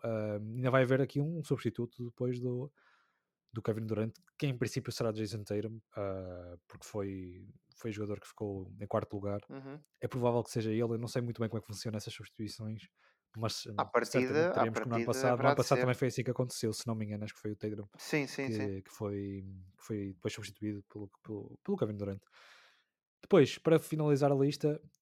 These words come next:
Speaker 1: ah, eu, eu na altura fiz um, um episódio aqui, ainda não estavas, Tiago, com o Chico, ah, do Afunda três,
Speaker 2: Uhum.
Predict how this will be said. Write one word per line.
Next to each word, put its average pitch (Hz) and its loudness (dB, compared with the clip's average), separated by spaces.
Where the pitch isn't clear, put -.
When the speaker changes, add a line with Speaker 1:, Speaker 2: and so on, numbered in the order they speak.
Speaker 1:
ah, 117 4
eu, 120 2
eu 120 0
na 123 4
altura 117 4
fiz 117 0
um, 113 -2
um 110 -4
episódio 110 0
aqui, 113 -4
ainda 107 -4
não 107 -4
estavas, 104 -4
Tiago, 104 -10
com - -10
o - -6
Chico, - -8
ah, 95 -4
do 98 -8
Afunda 107 -6
três, 104 -2
Speaker 2:
Uhum. 135 -10